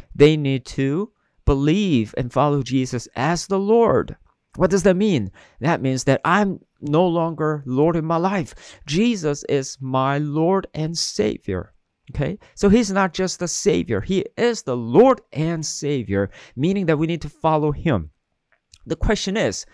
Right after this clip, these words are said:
it's easy to say, "Jesus is my Lord," but how do you show that Jesus is truly your Lord? It is through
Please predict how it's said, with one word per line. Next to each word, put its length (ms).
it's 200
easy 360
to 120
say, 220
"Jesus 360
is 80
my 120
Lord," 340
but 180
how 240
do 140
you 160
show 500
that 160
Jesus 420
is 140
truly 500
your 440
Lord? 640
It 120
is 440
through 460